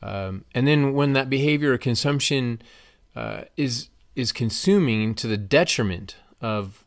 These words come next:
of other important things in our lives, right? So that opportunity cost and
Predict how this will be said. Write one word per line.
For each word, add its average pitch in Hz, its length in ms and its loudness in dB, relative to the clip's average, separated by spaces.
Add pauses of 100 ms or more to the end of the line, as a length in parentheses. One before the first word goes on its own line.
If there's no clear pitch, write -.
of 101 200 -8
other 135 320 -2
important 110 440 -2
things 127 260 -2
in 101 80 -4
our 98 100 -8
lives, 78 440 -14
right? 101 200 -8
So 98 520 -8
that 104 180 -6
opportunity 107 640 -4
cost 104 500 -4
and 92 220 -6